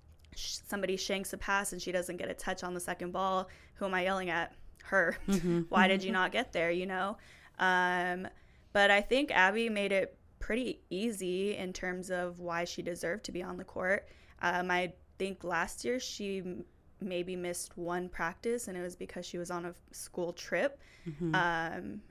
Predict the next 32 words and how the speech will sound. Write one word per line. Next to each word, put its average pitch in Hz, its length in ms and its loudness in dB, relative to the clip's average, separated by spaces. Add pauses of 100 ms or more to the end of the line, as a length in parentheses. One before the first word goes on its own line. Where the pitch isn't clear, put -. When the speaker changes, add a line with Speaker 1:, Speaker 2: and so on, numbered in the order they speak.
(120)
Speaker 1:
and 175 580 -2 (1080)
the 185 120 2
last 175 260 2
couple 175 240 0
of 170 140 0
years, 190 360 0
attendance 185 600 -4
on 180 120 -4
my 185 120 -4
teams 208 380 -10
has 185 160 -6
not 180 280 -8
been 175 240 -4
great. 185 500 0 (480)
And 180 220 0
so 175 500 2 (180)
someone 180 420 -4
missing 175 540 -4
one 175 240 -4
practice 185 480 -6
the 170 160 -8
entire 175 640 -4
season 202 760 -6 (680)
speaks - 400 2
a 202 60 2
lot, 170 420 2 (280)
Speaker 2:
Yeah. 165 340 2
Speaker 1:
it, 147 60 -6
to 214 100 -2
me 190 240 0
at 160 180 2
least. 175 480 0